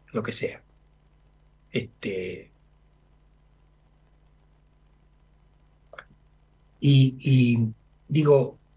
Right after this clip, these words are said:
rescato el tiempo navideño en el sentido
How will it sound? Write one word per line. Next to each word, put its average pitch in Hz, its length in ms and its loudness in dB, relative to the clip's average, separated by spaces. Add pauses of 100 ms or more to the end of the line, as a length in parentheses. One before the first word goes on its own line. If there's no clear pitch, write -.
(220)
rescato 190 480 -2
el 143 80 -6
tiempo 143 340 -10
navideño 147 880 -6 (160)
en 214 120 -10
el 208 140 -8
sentido 117 680 -6